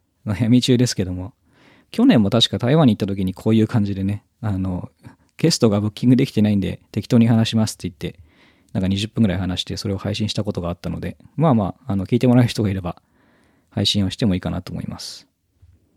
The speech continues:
まあ、映画といえばね、あの、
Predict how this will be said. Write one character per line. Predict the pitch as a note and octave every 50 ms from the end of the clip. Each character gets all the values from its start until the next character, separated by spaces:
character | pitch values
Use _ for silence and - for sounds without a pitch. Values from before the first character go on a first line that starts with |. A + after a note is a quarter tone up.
| _ _ _ _ _ _ _ _ _ _ _ _ _ _ _ _ _ _ _ _ _ _ _ _
ま | - A2
あ、 | G#2+
映 | B2+ D#3
画 | F#3 F3+
と | - F3+
い | F3+
え | F3
ば | C3+ G#2 F#2
ね、 | F#2 F2+ F2+
あ | F2+ F2+
の、 | F#2 F#2 G2 G2 F#2+